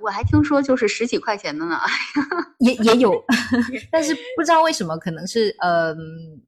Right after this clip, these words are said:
Speaker 2: 不懂哎，为什么快剪要五十？<laughs> 疑惑了，疑惑了。
Speaker 1: 那，那个店肯定比较大，像那种路边的那种
Speaker 2: 没有哎，
Speaker 1: 小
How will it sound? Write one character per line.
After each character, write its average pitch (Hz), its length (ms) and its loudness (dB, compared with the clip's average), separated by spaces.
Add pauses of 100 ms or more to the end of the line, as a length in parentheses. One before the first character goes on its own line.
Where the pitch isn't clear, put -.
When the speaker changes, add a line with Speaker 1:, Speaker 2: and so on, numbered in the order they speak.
(120)
Speaker 2:
不 294 100 -2
懂 190 260 -2
哎， 165 280 -2
为 208 120 2
什 - 80 0
么 185 80 4
快 220 160 -2
剪 190 120 -2
要 202 80 0
五 170 120 -2
十？ 143 280 -8 (500)
<laughs> 523 500 0
疑 233 140 4
惑 320 380 0
了， 208 100 -2
疑 208 100 -4
惑 277 280 0
了。 - 200 -6 (320)
Speaker 1:
那， 262 140 2
那 294 180 2
个 262 120 0
店 247 200 -2
肯 190 160 -6
定 175 140 -6
比 151 80 -12
较 147 160 -6
大， 165 240 -4
像 220 180 -8
那 220 160 -10
种 170 200 -6
路 208 180 2
边 196 220 -4
的 180 80 -8
那 170 80 -2
种 165 120 -2
Speaker 2:
没 294 180 4
有 370 180 4
哎， 269 240 0
Speaker 1:
小 - 80 -8